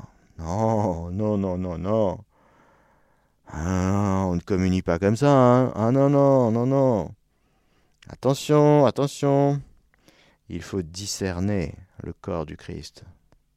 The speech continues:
Si tu discernes pas le corps du Christ, tu manges ta propre condamnation, dit saint Paul. Attention, tu rigoles pas avec la communion eucharistique.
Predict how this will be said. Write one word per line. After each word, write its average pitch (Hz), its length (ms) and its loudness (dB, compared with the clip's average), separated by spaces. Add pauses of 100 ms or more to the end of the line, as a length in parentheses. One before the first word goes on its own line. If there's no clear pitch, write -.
(840)
Si - 220 -18
tu - 160 -16
discernes 90 520 -6
pas 71 260 -10
le 67 80 -8
corps 73 200 -12
du 69 100 -16
Christ, - 280 -16
tu - 100 -12
manges 123 240 -6
ta 95 100 -10
propre - 260 -10
condamnation, 90 580 -6
dit 90 100 -10
saint 80 180 -10
Paul. 85 240 -10
Attention, 143 540 -8
tu 127 120 -16
rigoles 165 220 -4
pas 160 180 0
avec 147 180 0
la 107 100 -4
communion 113 360 -4
eucharistique. 107 600 -10